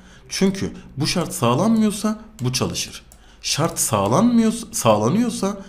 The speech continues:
else çalışmayacaktır. Dolayısıyla bu durumda biz şöyle çalıştırdığımız zaman sayı yirmiden küçüktürü görüyor olacağız. Bakın bunu yirmi dört yapayım.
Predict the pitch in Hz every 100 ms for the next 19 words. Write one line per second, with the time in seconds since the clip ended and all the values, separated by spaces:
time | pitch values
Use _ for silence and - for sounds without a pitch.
0 | - - 143 147 147 - - - - -
1 | 98 - 87 87 113 - - - - -
2 | - - - - - - - - 113 107
3 | 117 - 214 101 92 - - 127 120 185
4 | 214 127 92 87 - - - - 139 123
5 | - - - - - - - - - -
6 | - - 120 90 180 165 - 107 90 85
7 | 90 92 180 139 95 98 - - - -
8 | 175 120 104 113 127 131 151 151 170 -
9 | - - - 95 104 131 117 113 113 156
10 | 95 85 80 - - - - - - -
11 | - - 139 147 175 180 170 180 214 208
12 | 101 - 85